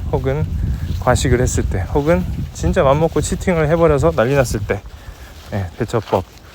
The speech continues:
하지만 요렇게 좀 꾸준히 가져갈 수 있으면 그게 몸에 엄청 긍정적인 효과를 가져올 가능성이 높다.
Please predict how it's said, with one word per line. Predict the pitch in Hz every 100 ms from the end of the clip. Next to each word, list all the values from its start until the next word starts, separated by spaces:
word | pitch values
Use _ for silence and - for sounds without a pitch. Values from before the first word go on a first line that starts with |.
| -
하지만 | 151 156 170 220 240 - - - - - -
요렇게 | 147 185 - 190 170 165 160 160 131 -
좀 | 165
꾸준히 | 156 208 220 185
가져갈 | 151 143 156 151
수 | -
있으면 | 113 - 143 139 175 190 - - - - - -
그게 | 135 135
몸에 | 123 127 135
엄청 | 123 160 - 175
긍정적인 | 147 139 151 143 139 135
효과를 | 135 131 160 185 - - - - -
가져올 | 123 127
가능성이 | 131 123 113 120
높다. | 98 - 113